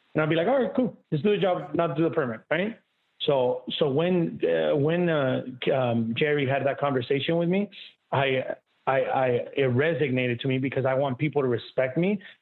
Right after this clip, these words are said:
not just because of Nexion. I want them to respect the operation that we have. So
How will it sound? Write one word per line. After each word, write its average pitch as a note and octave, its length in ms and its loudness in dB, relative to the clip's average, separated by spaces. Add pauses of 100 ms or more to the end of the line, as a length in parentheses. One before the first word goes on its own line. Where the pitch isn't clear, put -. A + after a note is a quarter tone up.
not C3+ 180 0
just C#3 180 0
because B2+ 320 -2
of B2 120 -2
Nexion. E3+ 480 -2
I D#3+ 80 0
want C3+ 160 0
them C#3 120 0 (100)
to C#3 60 -2
respect B2+ 420 -2
the C3+ 40 2
operation C3+ 480 0
that B2+ 100 0
we A#2+ 100 0
have. D3 280 0 (300)
So B2 260 2